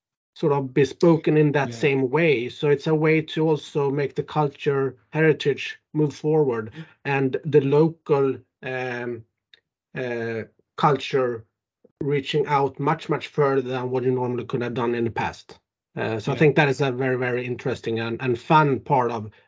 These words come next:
Speaker 1: of microbrewing and craft brewing as well.
Speaker 2: Yeah, and I think w-, one of the things that I think needs to happen is that, um, you know, in Scotland, the, the, the Scottish local and national governments have done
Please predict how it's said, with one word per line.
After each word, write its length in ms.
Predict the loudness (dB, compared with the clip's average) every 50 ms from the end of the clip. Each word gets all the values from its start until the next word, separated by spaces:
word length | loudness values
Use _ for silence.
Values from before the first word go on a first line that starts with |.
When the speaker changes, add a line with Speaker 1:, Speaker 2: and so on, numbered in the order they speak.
| _ _
Speaker 1:
of 100 | -4 -2
microbrewing 840 | 0 2 2 2 2 2 -2 0 0 0 0 0 -4 -4 -4 -6 -6 -6
and 180 | -6 -6 -6 -6
craft 280 | -4 -6 -6 -6 -2 0
brewing 260 | 2 2 2 0 -2
as 160 | -6 -6 _
well. 160 | -8 -8 -8 -12 _ _ _ _ _ _ _ _ _ _ _ _
Speaker 2:
Yeah, 200 | -12 -12 -12 -12 -14 -18 -20 -8 -6
and 100 | -4 -4
I 40 | -2
think 360 | -4 -6 -10 -12 -12 -20 _ _
w-, 220 | -18 -18 -18 -18 _
one 260 | -8 -4 -4 -2 -2
of 100 | -4 -4
the 160 | -6 -8 -8 -6
things 260 | -6 -4 -4 -4 -6
that 100 | -10 -8
I 160 | -8 -8 -8
think 400 | -8 -8 -10 -10 -10 -10 -10 -10
needs 320 | -10 -8 -8 -8 -10 -12 -14
to 100 | -14 -14
happen 460 | -10 -10 -10 -10 -10 -14 -14 -14 -14
is 260 | -14 -14 -16 -18 -16 _
that, 160 | -14 -14 -14 -16 -16
um, 340 | -16 -12 -12 -12 -12 -12 -16 _ _ _ _ _ _ _ _ _ _ _ _ _ _ -18 -16 _
you 120 | -10 -10 -8
know, 100 | -8 -10
in 100 | -10 -10
Scotland, 640 | -12 -10 -6 -6 -6 -6 -8 -12 -14 -14 -14 -18 _ _ _ _ _ _ _ _
the, 400 | -8 -6 -4 -4 -4 -6 -8 -12 -16 -16
the, 100 | -16 -14 -14 -16 -18 _ _
the 260 | -16 -16 -16 -16 -18 _ _ _ _ _
Scottish 880 | -16 -16 -10 _ -8 -8 -8 -8 -10 -10 -10 -12 -14 -16 -16 -18 -20 -20 _ _ _ _ _ _ _ _ _
local 680 | -14 -10 -8 -6 -6 -6 -6 -8 -6 -6 -6 -6 -6 -8
and 160 | -10 -10 -10
national 460 | -8 -8 -10 -10 -12 -12 -12 -14 -14
governments 540 | -12 -12 -12 -10 -8 -10 -10 -10 -12 -14 -16 -18
have 140 | -18 -14
done 240 | -12 -12 -12 -12 -14